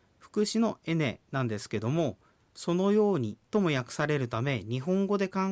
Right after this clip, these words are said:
えると、高知副詞のねのと混同してしまいがちです。しかし、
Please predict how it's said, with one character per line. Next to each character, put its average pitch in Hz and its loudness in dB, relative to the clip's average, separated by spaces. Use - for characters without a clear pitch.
え 180 0
る 139 -4
と、 170 -2
高 170 -2
知 185 -6
副 175 -4
詞 160 -6
の 127 0
ね 139 -2
の 101 -4
と 170 -2
混 151 -2
同 139 0
し - -4
て - -6
し - -4
ま 127 0
い 113 -2
が 101 -8
ち - -14
で 98 -10
す。 - -16
し - -16
か 180 -2
し、 160 -2